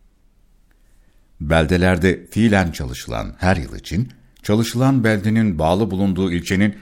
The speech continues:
sosyoekonomik gelişmişlik sıralaması endeksindeki sıra numarasının yarısı, köylerde fiilen çalışılan her yıl içinse tamamı puan olarak hizmet puanına ayrıca eklenir.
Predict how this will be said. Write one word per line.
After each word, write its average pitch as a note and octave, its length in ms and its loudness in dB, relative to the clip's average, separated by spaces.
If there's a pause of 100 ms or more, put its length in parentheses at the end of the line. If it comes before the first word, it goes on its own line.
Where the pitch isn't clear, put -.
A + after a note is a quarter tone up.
(140)
sosyoekonomik G#2 880 0
gelişmişlik F#2 580 -4
sıralaması F#2+ 520 -2
endeksindeki F#2 840 -4
sıra G2 280 0
numarasının F2+ 640 0
yarısı, D2 640 -6 (800)
köylerde A#2 720 2
fiilen A2 380 2
çalışılan D2+ 640 -6
her G#2 180 -2
yıl B1+ 200 -6
içinse - 460 -6 (380)
tamamı E2+ 580 -2 (180)
puan A#2+ 220 2
olarak G2+ 420 -2
hizmet F2+ 340 -4
puanına E2+ 460 0
ayrıca D#2 400 -4
eklenir. - 480 -14